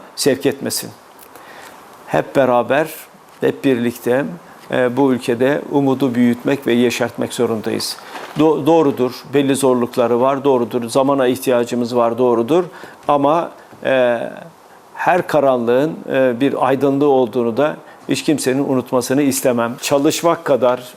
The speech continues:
üretmek kadar, alın teri dökmek kadar değerli bir şey yok. E, Türkiye bu değerleri büyük ölçüde unutmaya başladı. Ama yeniden hafızalarımıza bu değerleri kazımak zorundayız.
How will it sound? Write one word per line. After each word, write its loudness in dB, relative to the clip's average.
üretmek 0
kadar, 0
alın 2
teri -2
dökmek 0
kadar -2
değerli 0
bir -8
şey -4
yok. 2
E, 2
Türkiye 0
bu 2
değerleri 0
büyük 2
ölçüde 0
unutmaya 0
başladı. 0
Ama 2
yeniden 2
hafızalarımıza 0
bu -2
değerleri 2
kazımak -2
zorundayız. -4